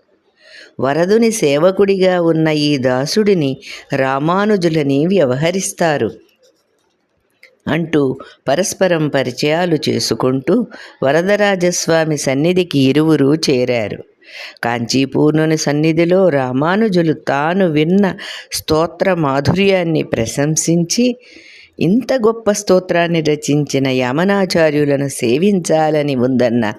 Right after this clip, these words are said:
అభిలాషను వ్యక్తం చేశారు రామానుజులు. మహాపూర్ణుడు తన గానంతో, సౌశీల్యంతో రామానుజులను ముగ్ధుడిని చేశాడని కాంచీపూర్ణుడు గ్రహించాడు.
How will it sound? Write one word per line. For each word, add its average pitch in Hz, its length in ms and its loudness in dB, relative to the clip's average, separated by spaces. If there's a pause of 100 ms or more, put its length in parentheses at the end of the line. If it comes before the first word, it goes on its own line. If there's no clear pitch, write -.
(380)
అభిలాషను 151 1040 0 (400)
వ్యక్తం 147 600 -2
చేశారు 110 540 -4
రామానుజులు. 123 960 -4 (880)
మహాపూర్ణుడు 160 1040 0 (480)
తన 175 220 0
గానంతో, 147 680 0
సౌశీల్యంతో 135 1160 0 (340)
రామానుజులను 143 1080 0
ముగ్ధుడిని 123 680 0 (140)
చేశాడని 127 840 -2 (400)
కాంచీపూర్ణుడు 135 960 0
గ్రహించాడు. 123 840 -2